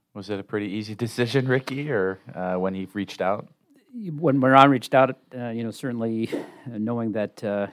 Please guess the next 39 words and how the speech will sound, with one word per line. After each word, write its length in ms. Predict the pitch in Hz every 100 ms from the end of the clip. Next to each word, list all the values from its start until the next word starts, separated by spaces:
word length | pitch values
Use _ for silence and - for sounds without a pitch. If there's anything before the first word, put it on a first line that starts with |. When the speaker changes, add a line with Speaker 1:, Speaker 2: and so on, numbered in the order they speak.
| -
Speaker 2:
you 80 | 101
know, 80 |
your 160 | 101 104
dad, 440 | 92 107 98 95 110
uh, 80 | 98
played 280 | - 110
with 180 | 113 104
Eddie 300 | 110 107 107
and, 240 | 110 104 -
or 180 | 101 101 _
with 220 | 104 -
Ron, 420 | 113 107 107 104 - _ _ _ _ _
and, 480 | - 104 101 98 98
um, 500 | 104 101 98 98 98
my 160 | 104 101
time 300 | - 123 113
was, 400 | 110 107 - -
uh, 580 | 107 107 110 113 117 120 - - - - - -
ending 320 | 139 120 117
in, 200 | 113 110
in 160 | 127 113
Edmonton 500 | 131 131 127 127 131
and 380 | 123 110 113 113
left 200 | 113 -
on 100 | 113
great 200 | 110 113
terms, 460 | - 113 113 107 110
and 180 | 107
it 60 | 110
was 100 | 101
just, 280 | - - -
um, 160 | 117
I 60 | 117
was 120 | 107
looking 220 | 113 107
for 100 | 104
a 80 | 110
different 380 | 110 - 110 -
change, 640 | - 117 113 120 - -